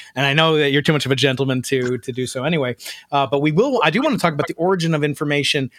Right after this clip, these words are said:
in the context of a past guest that I had on, Stephen, um, uh, C. Meyer, who is the, uh, works at the Discovery Institute, which is an intelligent design, uh, facility,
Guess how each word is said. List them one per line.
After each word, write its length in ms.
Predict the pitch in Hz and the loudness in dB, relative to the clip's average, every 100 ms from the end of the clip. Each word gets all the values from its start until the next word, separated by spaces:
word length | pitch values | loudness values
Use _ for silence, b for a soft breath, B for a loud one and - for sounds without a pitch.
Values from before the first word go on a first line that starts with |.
| B B | B B
in 160 | 165 160 | 0 0
the 80 | 156 | 0
context 460 | - 165 165 156 | 0 0 0 -2
of 80 | 143 | -2
a 60 | 135 | -2
past 420 | - 185 240 - | -2 0 0 0
guest 220 | 147 135 | -2 0
that 120 | 143 | -2
I 60 | 131 | 0
had 220 | 127 127 | 0 0
on, 260 | 127 131 135 | 0 -2 -4
Stephen, 540 | - 147 139 135 135 139 | -4 -2 -2 -2 -4 -4
um, 380 | 123 120 135 226 190 | -4 -4 -8 -12 -8
uh, 100 | 135 | -6
C. 200 | - 135 | -4 -4
Meyer, 400 | 123 165 202 143 | -2 0 0 0
who 120 | 131 | 0
is 160 | 135 113 | -2 0
the, 280 | 131 123 113 B B B | -2 -2 -4 B B B
uh, 220 | 123 120 117 | -4 -4 -4
works 200 | 135 139 | -6 -6
at 80 | |
the 80 | - | -8
Discovery 520 | 110 - - 220 190 | -8 -2 0 0 0
Institute, 500 | 135 135 131 - 175 | 0 -2 -2 0 0
which 160 | 202 - | 0 -2
is 140 | 123 | -4
an 80 | 117 | -4
intelligent 580 | 113 107 180 190 151 147 | -6 -4 0 0 0 0
design, 720 | 139 127 147 202 175 139 127 - B B B | 0 0 0 0 0 0 -2 -6 B B B
uh, 140 | 123 | -2
facility, 600 | - 135 143 139 175 262 | 0 -2 0 2 2 0